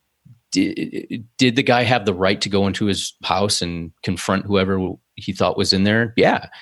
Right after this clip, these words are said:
You know, he definitely had the right. Was it the right choice? I don't know. You know, you'd have to ask him and say, "Would you have done things differently based on the outcome?" Yeah, I, I think he probably would have.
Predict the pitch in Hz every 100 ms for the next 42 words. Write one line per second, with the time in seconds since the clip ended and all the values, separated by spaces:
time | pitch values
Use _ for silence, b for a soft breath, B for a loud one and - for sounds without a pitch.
0 | B B 101 95 104 113 98 156 110 92
1 | 87 87 90 - - - 107 107 - 90
2 | 90 101 104 - - 101 123 147 - B
3 | B - 120 135 127 117 131 - - _
4 | 117 98 95 101 107 - 107 104 107 -
5 | 107 107 - - 104 135 147 B B B
6 | - 95 - 101 98 95 98 104 101 107
7 | 95 98 95 92 98 92 - 95 113 101
8 | 107 98 98 _ _ 98 101 - 92 92
9 | 87 95 - 110 98 - 131 143 - _
10 | _ _ - 104 143 - - 104 110 107
11 | 104 123 120 101 - 110 98 87 85 87
12 | 120 101 85